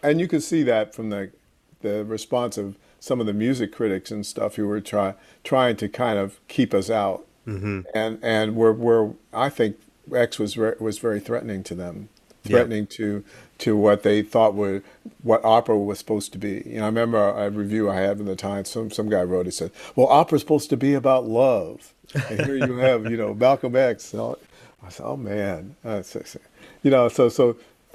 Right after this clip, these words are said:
Speaker 1: I, I think there was, it was very funny because it was re-, uh, really, um, uh, it challenged what, what they, what their assumption of what, uh, what the form should be,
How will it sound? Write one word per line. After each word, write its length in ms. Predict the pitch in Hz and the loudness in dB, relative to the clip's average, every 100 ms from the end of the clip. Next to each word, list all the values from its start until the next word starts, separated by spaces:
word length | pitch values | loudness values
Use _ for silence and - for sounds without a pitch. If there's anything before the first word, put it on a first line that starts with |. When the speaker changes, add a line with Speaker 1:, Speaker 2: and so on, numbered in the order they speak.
| - | -4
Speaker 1:
I, 120 | 123 123 | 2 2
I 220 | 127 127 | 2 0
think 200 | 143 135 | 0 2
there 80 | 123 | 2
was, 220 | 113 - | 0 -2
it 220 | 127 113 | -2 0
was 140 | 110 107 | -2 0
very 260 | 123 117 | 2 2
funny 260 | 107 135 107 | 2 -2 0
because 320 | 107 107 123 | -2 -2 -2
it 40 | |
was 300 | 120 117 104 - | -2 -4 -6 -8
re-, 300 | 117 120 127 127 | -2 0 2 0
uh, 80 | 113 | 0
really, 540 | 117 135 127 113 104 | 0 2 2 2 2
um, 400 | 101 98 95 98 _ _ _ - - - | 0 0 -4 -8 _ _ _ -20 -20 -2
uh, 360 | 104 92 87 104 _ _ _ _ _ _ | 2 2 0 -4 _ _ _ _ _ _
it 160 | - 107 | -4 -2
challenged 600 | - 123 127 120 101 - | 0 2 4 2 0 -4
what, 300 | 104 101 - | 0 0 -2
what 220 | 107 101 | -8 -4
they, 140 | 110 101 | -2 0
what 320 | 113 110 - | -2 -4 -2
their 240 | 107 98 | -2 0
assumption 500 | 95 - 120 117 98 | -2 -4 -4 -2 -6
of 100 | 92 | -4
what, 200 | 98 - - | -2 -2 0
uh, 140 | 101 | 0
what 280 | 107 104 98 | 2 0 0
the 100 | 90 | -6
form 460 | 104 - 101 92 | -6 -4 -2 -2
should 240 | 90 - 85 | -6 -8 -6
be, 380 | 101 101 104 | -2 0 -2